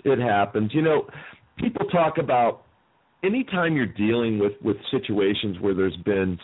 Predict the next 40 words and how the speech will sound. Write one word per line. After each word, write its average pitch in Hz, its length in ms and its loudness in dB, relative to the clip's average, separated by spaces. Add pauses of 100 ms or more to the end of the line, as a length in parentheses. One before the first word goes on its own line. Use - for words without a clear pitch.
something 90 460 0
violent 87 500 2
that's 82 180 -4
happened, 87 540 2
there's 107 180 0 (100)
sometimes 113 440 2 (100)
residue, 85 600 2
as 78 60 -4
you 87 160 -2
know, 78 360 -2 (500)
um, 85 260 0
as 87 240 2
a - 40 -2
paranormal 87 720 0
investigator, 85 840 0
that, 80 380 -2
um, 87 400 0
uh, 92 480 2
you 127 200 2
know, 135 100 2
time 143 400 0
overlaps 107 600 2
itself. 98 460 0
And 92 160 -4
I 107 140 0
don't 127 220 2
know 135 160 2
if 123 100 -2
it's 107 140 -4 (100)
time 113 400 0
playing 113 340 2
out 104 180 2
itself - 420 -2
again 92 400 0
and 104 120 0
you're 85 160 -2
happening 101 440 -4 (460)
to 92 160 2
witness 110 320 2 (100)
this, 170 220 2